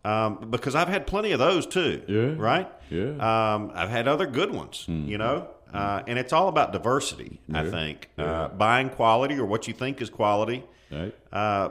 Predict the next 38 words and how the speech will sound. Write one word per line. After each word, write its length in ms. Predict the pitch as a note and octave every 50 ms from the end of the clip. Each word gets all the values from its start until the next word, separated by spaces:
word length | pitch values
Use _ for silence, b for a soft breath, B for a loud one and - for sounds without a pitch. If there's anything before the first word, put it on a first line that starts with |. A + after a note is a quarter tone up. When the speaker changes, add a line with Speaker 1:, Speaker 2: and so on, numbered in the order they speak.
| - F2+
Speaker 1:
but 420 | F#2+ A#2 G#2 - - - F#2+ F#2+ F#2
just 220 | F#2+ D3+ E3 -
because 340 | - D#3+ - E3 D3 B2+ A#2
you 120 | C3 B2
think 320 | A#2+ - D#3 G3 B3 - -
you're 100 | F#3 B2+
buying 320 | G#2+ G#2+ G2 F#2 F#2 E2+
quality 480 | E2+ - G2 F2+ F2+ F2+ F#2 F#2 G2 F#2+
doesn't 300 | A2+ D3 F3 F3+ E3 D3
necessarily 560 | D#3+ D3+ - C3 - - C#3+ C#3 C3 B2+ A#2+
mean 460 | A#2 B2+ C3 C3+ C3 C3 C3 B2+ - - _
that 160 | - A2+ C3+ B2
you 180 | C3 B2+ B2 A#2+
are. 340 | D3+ F#3 - - - - - - _
Speaker 2:
Yeah, 380 | - G2+ A#2 D#3 E3 C3 F#2+ - - -
or 440 | A#2+ B2 D#3+ F#3 E3+ B2+ A2 A2 A2
that 140 | - G#2 G#2+
you, 200 | A2 G#2+ A#2 B2+ - A2+ A2 G#2+
let's 260 | G#2+ A#2+ A#2+ A#2 -
say 140 | - C#3+ B2+
you 200 | B2+ A2+ F#2+ F2+
did. 400 | D#2 D#2+ G#2+ C#3+ C3+ F2+ C#2+ - - - - -
I'm 120 | E2 E2+
Speaker 1:
Mm-hmm. 60 | G#2 C3
Speaker 2:
gonna 120 | A#2+ F2+ -
pick 280 | - B2 B2 - -
one. 300 | F#2 D2+ C2+ A#1+ A1+ G#1+ - _ _
Apple. 340 | A2+ A#2 C3+ - - - - - - - _ -
Speaker 1:
Mm-hmm. 260 | G#2 G2+ A2 B2 D3 E3 - _ _
Speaker 2:
Let's 180 | A2 - -
say 160 | - F3+ D3+ C#3
you 240 | A#2+ A2+ B2 B2+
were 220 | A2 F#2+ F2+ D#2+ D#2
lucky 400 | D#2+ E2 F2+ G2+ A#2+ - - C3+
enough 320 | B2+ A#2 G#2 G2 A#2 - -
or 180 | - C3+ C3+ F#3+
smart 520 | G#3 - - G#3 F#3 C#3+ A2+ A2 A#2 B2 - - - - _
Speaker 1:
Mm-hmm. 60 | -